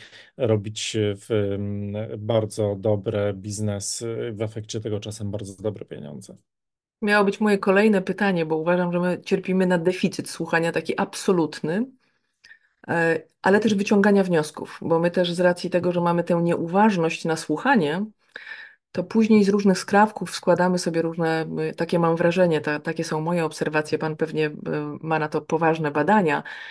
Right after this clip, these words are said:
Speaker 2: ale, y, obserwując rzeczywiście można,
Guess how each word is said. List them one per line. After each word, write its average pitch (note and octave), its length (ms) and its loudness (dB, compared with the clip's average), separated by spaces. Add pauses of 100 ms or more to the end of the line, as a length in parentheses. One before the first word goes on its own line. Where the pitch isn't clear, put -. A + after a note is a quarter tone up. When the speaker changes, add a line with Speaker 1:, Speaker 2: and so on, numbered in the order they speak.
(400)
Speaker 2:
ale, E3 560 4
y, D#3+ 400 0 (500)
obserwując F#3 760 2
rzeczywiście F#3 560 -2
można, E3+ 540 0